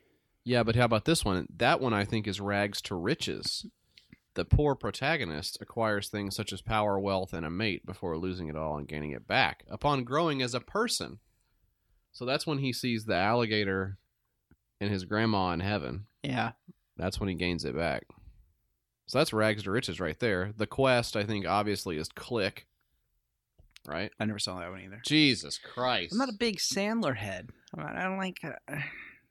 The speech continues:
Speaker 2: those movies are fucking cheesy and corny to me. I don't like 'em.
Speaker 1: Okay, Voyage and Return. Speaking of cheesy and corny, that's Reign Over Me, right?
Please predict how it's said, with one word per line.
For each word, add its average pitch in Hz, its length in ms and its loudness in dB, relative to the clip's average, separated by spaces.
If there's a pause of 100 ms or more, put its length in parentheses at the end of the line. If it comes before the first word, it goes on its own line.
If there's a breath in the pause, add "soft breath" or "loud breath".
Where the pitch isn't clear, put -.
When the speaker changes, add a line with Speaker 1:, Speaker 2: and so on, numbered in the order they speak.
(180)
Speaker 2:
those 143 160 -10
movies 180 240 -4
are 147 80 -4
fucking 139 400 -4
cheesy 135 600 -6
and 123 100 -16
corny 139 440 -8
to - 60 -14
me. 95 180 -8
I 98 60 -8
don't 113 180 -10
like 127 200 -10
'em. - 100 -20 (140)
Speaker 1:
Okay, 92 240 0
Voyage 107 480 2
and 104 120 0
Return. 87 400 -2
Speaking 107 320 -2
of 95 80 -2
cheesy 90 380 -2
and 80 100 -4
corny, 80 280 -4
that's 85 180 -4
Reign 85 260 -2
Over 80 200 -2
Me, 67 220 -4
right? 71 280 -6